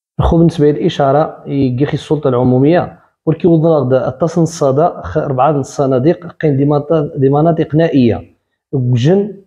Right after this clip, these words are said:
الطاس وغاس والحماية ولا تنهجت باش السلطة خصها تزيا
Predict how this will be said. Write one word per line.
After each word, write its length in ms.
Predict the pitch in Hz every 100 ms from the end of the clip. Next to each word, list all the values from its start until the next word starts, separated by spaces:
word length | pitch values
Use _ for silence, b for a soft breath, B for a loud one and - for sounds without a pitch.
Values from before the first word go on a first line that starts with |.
| -
الطاس 520 | 131 _ 170 123 - b b b b
وغاس 440 | 156 165 143 147 127
والحماية 720 | 135 165 123 160 151 143 160
ولا 220 | 170 156
تنهجت 640 | 127 139 127 123 127 185 196 b b b _
باش 380 | 120 170 175 -
السلطة 460 | - - 165 165 185
خصها 280 | - 170
تزيا 680 | 143 120 170 175 135 131 151